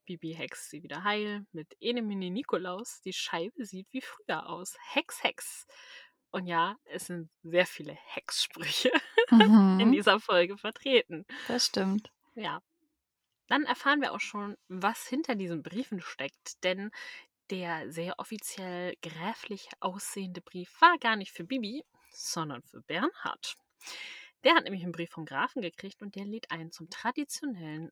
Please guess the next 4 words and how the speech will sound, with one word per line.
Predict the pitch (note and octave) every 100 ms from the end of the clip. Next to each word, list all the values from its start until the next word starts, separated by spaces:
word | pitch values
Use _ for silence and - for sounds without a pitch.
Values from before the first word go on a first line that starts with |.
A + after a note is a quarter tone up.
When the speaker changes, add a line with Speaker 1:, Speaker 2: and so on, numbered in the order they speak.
| -
Speaker 1:
Weihnachtsreiten | D3+ D#3 A3+ A3+ - - D3+ - E3+ -
am | E3+ -
ersten | C#3+ C#3+ - - E3+
Weihnachtsfeiertag. | D#3 F3 F3 - - E2+ - - - - -